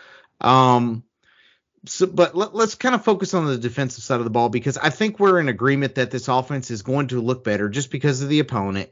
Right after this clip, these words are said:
And I think we're starting to get a little more healthy on offense, get some key pieces back. Um,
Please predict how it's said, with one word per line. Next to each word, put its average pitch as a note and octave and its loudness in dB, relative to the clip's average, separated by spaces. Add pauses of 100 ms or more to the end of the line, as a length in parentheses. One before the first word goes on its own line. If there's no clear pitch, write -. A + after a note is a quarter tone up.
And G#2+ 0
I G#2+ -2
think D3 -4
we're C#3 0
starting D3+ 0
to C#3 -2
get C#3 4
a C3 4
little C3+ 2
more B2 2
healthy C3 -2
on C3+ 0
offense, G2+ -2
get B2 -2
some B2+ -8
key C3 -6
pieces B2+ -6
back. F#2 -2 (720)
Um, A2+ 4